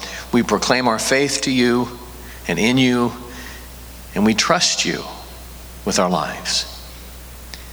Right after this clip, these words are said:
In this world, many struggle. We've mentioned those that are going through difficult times in their lives. Provide healing where that is needed.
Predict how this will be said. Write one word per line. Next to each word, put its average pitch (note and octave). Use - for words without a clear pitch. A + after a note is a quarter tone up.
In B2
this B2
world, A2+
many A2
struggle. G2+
We've F#2+
mentioned A2
those A#2+
that F#2
are G2+
going G#2+
through G#2+
difficult G#2
times A#2
in A2
their G#2
lives. G2
Provide A#2+
healing C#3+
where A#2
that G#2
is G2
needed. A2+